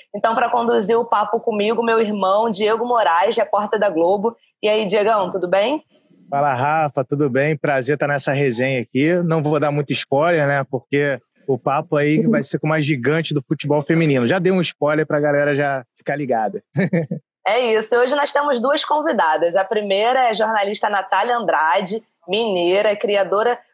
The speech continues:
Speaker 1: do projeto Onze Minas, que cobre futebol feminino em Belo Horizonte e colaboradora do Observatório da Discriminação Racial no Futebol. Bem-vinda ao Ubuntu, irmã.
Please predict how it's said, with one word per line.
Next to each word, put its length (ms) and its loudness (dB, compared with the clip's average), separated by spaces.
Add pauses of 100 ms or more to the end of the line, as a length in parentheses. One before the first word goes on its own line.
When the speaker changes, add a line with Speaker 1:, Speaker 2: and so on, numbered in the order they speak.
Speaker 1:
do 100 -2
projeto 520 0
Onze 400 0
Minas, 420 -2
que 80 -8
cobre 280 -2
futebol 380 -2
feminino 480 -2 (120)
em 180 -2
Belo 180 0
Horizonte 680 -2 (160)
e 80 -4
colaboradora 880 2
do 100 0
Observatório 800 0
da 80 0
Discriminação 720 -2
Racial 540 0
no 180 0
Futebol. 640 -2 (260)
Bem-vinda 520 0
ao 100 2
Ubuntu, 380 -2
irmã. 340 -2